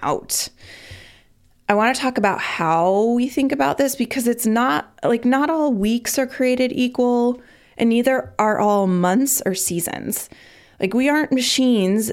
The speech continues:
that run three sixty-five, seven days a week, twenty-four hours a day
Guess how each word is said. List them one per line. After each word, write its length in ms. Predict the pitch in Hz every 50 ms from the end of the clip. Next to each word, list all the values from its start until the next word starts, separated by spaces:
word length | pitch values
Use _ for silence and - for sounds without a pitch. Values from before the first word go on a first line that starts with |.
| -
that 240 | - 214 214 202 -
run 380 | 190 196 196 196 196 202 202 196
three 480 | - - - 202 202 202 208 208 208
sixty-five, 920 | 202 - 208 208 - - 202 196 - 208 190 185 180 180 175 180 180 175 190
seven 300 | - - 185 175 180 185
days 200 | 185 185 175 185
a 60 | 175
week, 200 | 175 170 170 170
twenty-four 340 | - 220 180 156 - - 160
hours 240 | 156 151 151 151
a 60 | 170 143
day 440 | 151 143 135 139 147 165 202 208